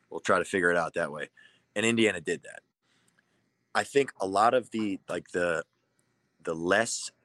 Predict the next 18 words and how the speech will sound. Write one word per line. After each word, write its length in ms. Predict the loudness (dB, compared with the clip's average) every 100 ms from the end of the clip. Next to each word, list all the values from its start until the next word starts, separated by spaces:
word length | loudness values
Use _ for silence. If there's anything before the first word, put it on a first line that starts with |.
| -16
th-, 140 | -12 -10
the, 180 | -8 -8 -8 _ _ _ _ _ _ _ _ -4
the 100 | 2
lack 320 | 4 4 0
of 120 | -6
threes 240 | -6 -6 -2
that 120 | -2
have 120 | -4
been 200 | -8 -8
taken, 480 | -8 -6 -4 -4 -8 _ _ _ _ _ _ -6
I 80 | -4
think 240 | 0 0
a 80 | 0
lot 320 | 0 2 2
of 100 | 2
it 200 | 0 -4 _ _
is 720 | -2 0 2 0 -2 -4 -8
spacing 540 | -8 -6 -4 -4 -6